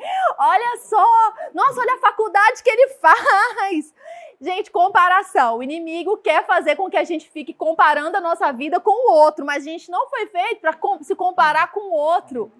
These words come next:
Se Deus criasse, que, quisesse que a gente fosse igual, ele teria criado todo mundo igual, um padrão. Todo mundo igualzinho. Não!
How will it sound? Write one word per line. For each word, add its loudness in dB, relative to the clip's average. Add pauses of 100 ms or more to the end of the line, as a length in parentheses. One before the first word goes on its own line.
(420)
Se 0
Deus 2
criasse, 2
que, -10
quisesse 0
que -6
a -6
gente -8
fosse -2
igual, 4
ele -4
teria -4
criado -4
todo -4
mundo -4
igual, 2
um -12
padrão. 0 (220)
Todo 2
mundo -4
igualzinho. -2
Não! -2